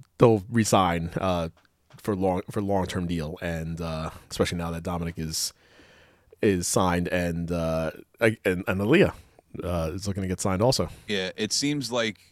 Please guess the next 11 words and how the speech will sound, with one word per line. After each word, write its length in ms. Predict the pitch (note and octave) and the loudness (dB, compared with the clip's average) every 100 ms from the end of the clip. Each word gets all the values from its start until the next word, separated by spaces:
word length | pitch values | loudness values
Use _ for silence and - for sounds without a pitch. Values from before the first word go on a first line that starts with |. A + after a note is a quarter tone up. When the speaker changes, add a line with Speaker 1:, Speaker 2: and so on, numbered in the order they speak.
| - | -14
Speaker 2:
Vince 440 | F#2+ F#2+ G#2 G#2 | -10 -2 -2 -2
is 160 | F2+ F#2+ | -4 0
using 380 | G2 F2 F2+ | -2 -2 -8
his 200 | E2+ F2 | -8 -8
kids 380 | - - F2+ D#2 | -8 -4 -4 -4
as, 300 | D#2+ D2+ - _ - | -12 -12 -16 _ -16
as 300 | D2 D2 - _ _ - | -14 -14 -18 _ _ -20
quote-unquote 580 | - A2 G#2 F2+ G#2 F2 | -2 2 2 0 -4 -4
trade 340 | - G2+ F2+ | -4 -6 -6
bait. 220 | D2+ D#2 - | -12 -18 -18
<laughs> 80 | - | -8